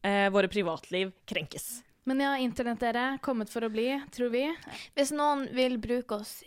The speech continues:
Speaker 3: i annonsering, <laughs> eller som, eh, konferansierer i internett, eh,
Speaker 1: <laughs>
Speaker 3: arrangement,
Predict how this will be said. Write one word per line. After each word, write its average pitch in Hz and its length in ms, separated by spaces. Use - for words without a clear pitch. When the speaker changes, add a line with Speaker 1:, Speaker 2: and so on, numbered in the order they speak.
Speaker 3:
i 220 260
annonsering, 233 1080
<laughs> - 1120
eller 226 180
som, 208 340
eh, 214 240
konferansierer 240 1160
i 240 80
internett, 262 840
eh, 247 600
Speaker 1:
<laughs> - 280
Speaker 3:
arrangement, 254 600